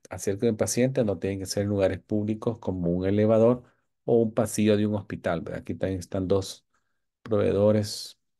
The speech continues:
conversando a, eh, folder abierto de un paciente, ¿verdad? También otros,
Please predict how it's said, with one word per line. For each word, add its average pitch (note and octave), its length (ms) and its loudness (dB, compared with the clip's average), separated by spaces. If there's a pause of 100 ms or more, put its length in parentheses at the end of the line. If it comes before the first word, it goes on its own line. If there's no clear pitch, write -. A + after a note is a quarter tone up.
(120)
conversando G2+ 840 0 (540)
a, F2 420 0 (800)
eh, F2+ 420 -2
folder A2 420 4
abierto A#2 720 2
de A2 140 -4
un G2+ 80 -2
paciente, F#2 520 -4
¿verdad? G#2 140 -18 (680)
También G2+ 320 2
otros, A#2 400 2